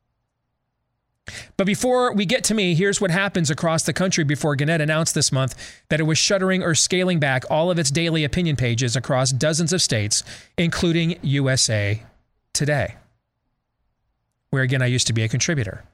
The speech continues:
U S A Today's editorial page editor, Kristen Dell, said it was because opinion pages across the country or across the company had to, quote, or had failed to, quote, evolve.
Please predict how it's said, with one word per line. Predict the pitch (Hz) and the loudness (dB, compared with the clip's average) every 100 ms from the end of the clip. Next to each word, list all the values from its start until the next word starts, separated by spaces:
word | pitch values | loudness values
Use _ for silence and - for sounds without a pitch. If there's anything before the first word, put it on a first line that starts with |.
| _ _ _ _ _ - | _ _ _ _ _ 0
U | 202 | 2
S | 208 | 2
A | 208 | 2
Today's | 190 196 190 | 2 2 2
editorial | 185 175 196 180 | 2 0 2 0
page | 170 180 170 | 0 0 0
editor, | 170 170 190 190 - | 0 2 2 0 -2
Kristen | - 185 - 160 | -2 0 0 0
Dell, | 175 170 170 175 | 2 2 0 0
said | 185 | 0
it | 165 | 0
was | 170 | 0
because | 156 185 160 | 0 0 0
opinion | 160 262 269 | 0 -2 -2
pages | 220 220 - | 0 0 -2
across | 185 196 190 - | -2 -2 -2 0
the | |
country | - 202 - 185 180 - - _ - | -2 -2 0 -2 -2 -8 -20 _ -4
or | |
across | 175 208 190 - | -2 0 0 -2
the | 180 | -2
company | 214 196 185 | -2 0 0
had | 165 156 | 0 0
to, | 156 | -2
quote, | - 190 185 - - _ | 0 0 -2 -6 -16 _
or | - | -2
had | 170 180 | 0 0
failed | - 247 208 | 0 0 0
to, | 185 | -2
quote, | 151 160 151 196 | 0 0 0 0
evolve. | 156 151 117 - | 2 2 2 -2